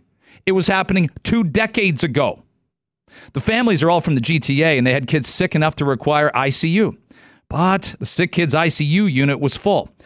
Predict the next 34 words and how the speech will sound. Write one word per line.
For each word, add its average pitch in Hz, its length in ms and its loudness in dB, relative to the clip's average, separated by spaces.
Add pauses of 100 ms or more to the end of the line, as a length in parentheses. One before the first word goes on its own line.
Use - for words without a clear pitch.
(120)
Most 233 320 2
ended 196 180 2
up 175 140 -2
being 175 220 2
diverted 160 500 0
to 165 140 0
London, 147 840 0 (220)
where 175 140 2
they 175 160 2
faced 160 340 0
the 156 60 0
stress 147 340 0
of 156 100 0
searching 151 360 0
for 165 140 0
accommodation 131 640 0
and 151 120 0
paying 139 200 0
for 170 120 -2
meals 131 220 0
and 151 80 0
transportation 131 640 -2
for 147 100 -2
family 143 380 0
members, 127 340 2
in 170 100 2
addition 160 300 0
to 160 60 0
worrying 135 280 2
about 135 240 0 (260)
a 151 100 -2
critically 147 480 0
ill 127 240 -2
child. - 600 -2